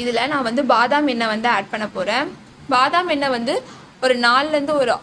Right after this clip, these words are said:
ஆறு டிராப் வரைக்கும் இதுல ஆட் பண்ணிக்கலாம். பாதாம் எண்ணெய் நல்ல ஒரு நரிஷ்மெண்ட் கொடுக்கும். அடுத்ததா இதுல வந்து நான் என்ன ஆட் பண்ண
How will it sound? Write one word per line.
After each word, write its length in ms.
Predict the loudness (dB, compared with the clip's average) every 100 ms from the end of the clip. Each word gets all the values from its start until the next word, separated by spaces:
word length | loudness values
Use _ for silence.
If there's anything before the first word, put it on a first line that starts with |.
| 2
ஆறு 180 | 2 2 2
டிராப் 260 | 2 2
வரைக்கும் 300 | -2 -2 0 0
இதுல 160 | 0 -2
ஆட் 120 | -2
பண்ணிக்கலாம். 520 | -6 -6 -6 -4 -2 -4 -8 _ _ _ 2 4
பாதாம் 360 | 6 4 2 0
எண்ணெய் 280 | 0 0 0
நல்ல 240 | 2 4 4
ஒரு 120 | 4 4
நரிஷ்மெண்ட் 520 | 2 2 0 0 0 0
கொடுக்கும். 400 | -2 -2 -2 -2 -4 -4 -4 -6 -16 _ _ -20 -20 -20 -20 -20 -20 -14 -2 -2
அடுத்ததா 400 | 0 -2 2 0 0
இதுல 160 | -2 -2
வந்து 120 | -2
நான் 100 | -2
என்ன 100 | -2 -2
ஆட் 120 | -2
பண்ண 120 | -6